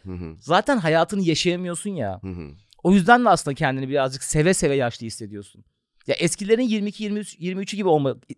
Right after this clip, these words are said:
Speaker 2: olman gerektiğini düşünüyorsun. Belki üniversite bittikten sonra "Gidin bir yurt dışı be. Bir onu
Speaker 1: Yaşlı
Speaker 2: için
Speaker 1: mı
Speaker 2: göreyim."
Speaker 1: hissediyorsun, genç mi hissediyorsun? Ondan emin değilim ben ya.
Speaker 2: Bence yapamadığın için, oturağına oturmak zorunda kaldığın için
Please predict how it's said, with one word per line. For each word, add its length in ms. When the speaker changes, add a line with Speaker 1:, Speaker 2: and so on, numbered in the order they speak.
Speaker 2:
olman 240
gerektiğini 280
düşünüyorsun. 400
Belki 220
üniversite 300
bittikten 280
sonra 320
"Gidin 280
bir 40
yurt 200
dışı 200
be. 240
Bir 40
onu 80
Speaker 1:
Yaşlı 140
Speaker 2:
için 180
Speaker 1:
mı 60
Speaker 2:
göreyim." 120
Speaker 1:
hissediyorsun, 420
genç 300
mi 80
hissediyorsun? 500
Ondan 180
emin 240
değilim 280
ben 140
ya. 80
Speaker 2:
Bence 240
yapamadığın 580
için, 380
oturağına 440
oturmak 340
zorunda 300
kaldığın 420
için 300